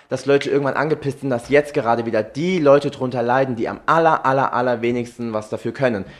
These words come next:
Wenn dem Gary zwei G plus ist, ist es auf der Welt wahrscheinlich der sicherste Platz ever.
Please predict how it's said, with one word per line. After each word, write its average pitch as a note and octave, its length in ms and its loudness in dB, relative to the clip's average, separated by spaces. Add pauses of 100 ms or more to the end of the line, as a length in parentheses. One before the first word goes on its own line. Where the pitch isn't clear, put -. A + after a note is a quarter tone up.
(120)
Wenn C3 160 6
dem B2+ 140 2
Gary D#3 320 4
zwei C#3 280 0
G C3 120 2
plus C#3 320 0
ist, A2 160 -2
ist A2 120 -18
es B2 200 -18 (240)
auf - 140 -8
der C3 180 4
Welt D#3 240 6
wahrscheinlich B2+ 340 -2
der B2 140 -2
sicherste D#3+ 640 -2
Platz C3 500 -2
ever. A2+ 460 0